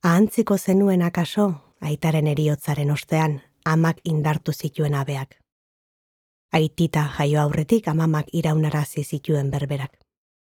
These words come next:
Aurrera emandako pausuen gainean atzera bazatoz, ongi etorria jasoko duzu, omenaldia tematzen bazara.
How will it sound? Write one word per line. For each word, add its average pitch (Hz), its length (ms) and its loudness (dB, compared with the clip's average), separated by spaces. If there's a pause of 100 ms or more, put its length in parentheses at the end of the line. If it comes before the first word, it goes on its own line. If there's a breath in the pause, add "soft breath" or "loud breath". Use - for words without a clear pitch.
(1040)
Aurrera 202 460 4
emandako 185 480 4
pausuen 156 580 2
gainean 151 540 2
atzera 156 420 0
bazatoz, 151 480 0 (760)
ongi 160 340 4
etorria 190 400 2
jasoko 170 340 0
duzu, 160 240 -2 (640)
omenaldia 151 680 2
tematzen 147 460 2
bazara. 143 320 0